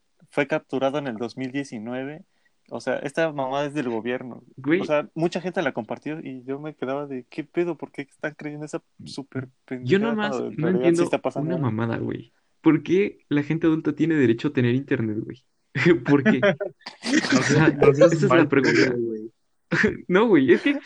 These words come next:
Speaker 2: en su mayoría, güey, o sea, digo, o sea, en su mayoría, no es una genera-, eh, no estoy generalizando,
Speaker 1: Generalización.
Speaker 2: güey, pero en su mayoría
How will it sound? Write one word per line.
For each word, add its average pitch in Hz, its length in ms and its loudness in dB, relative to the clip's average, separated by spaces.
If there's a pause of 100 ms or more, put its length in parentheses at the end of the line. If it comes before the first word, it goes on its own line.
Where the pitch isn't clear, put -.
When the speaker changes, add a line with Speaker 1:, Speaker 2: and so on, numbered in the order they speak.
(420)
Speaker 2:
en 185 120 4
su 190 140 2
mayoría, 175 460 2
güey, 220 340 -4 (240)
o 143 100 -4
sea, 147 480 -2 (520)
digo, 139 440 4
o 127 100 -2
sea, 127 220 0 (120)
en 135 180 2
su 131 140 -2
mayoría, 123 580 4
no 127 320 2
es 135 200 -2
una 131 280 0
genera-, 127 400 0
eh, 117 440 0 (580)
no 143 120 4
estoy 151 220 2
generalizando, 131 520 4 (260)
Speaker 1:
Generalización. 147 80 4
Speaker 2:
güey, 175 240 -2 (840)
pero 131 480 6
en 139 120 -2
su 139 100 -4
mayoría 143 720 0